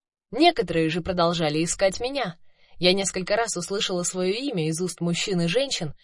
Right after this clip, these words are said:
озлобленного вида, и чтобы проскочить мимо них,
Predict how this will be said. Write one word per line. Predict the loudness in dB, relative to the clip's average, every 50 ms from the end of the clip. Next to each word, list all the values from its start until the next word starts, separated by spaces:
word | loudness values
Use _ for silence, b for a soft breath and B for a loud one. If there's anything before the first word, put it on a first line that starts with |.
| b b b b b
озлобленного | b -4 -2 0 0 -2 -2 -2 -4 -4 -2 0 0 0
вида, | 0 -2 -4 -4 -6 -8 -10 -14 -20 _ -20 _ _ _ _ -8
и | -4 -4
чтобы | 0 0 0 0 0
проскочить | -2 -4 -2 0 0 0 2 2 2 0 0
мимо | -4 -4 -4 -4 -2
них, | -4 -6 -8 -10 -14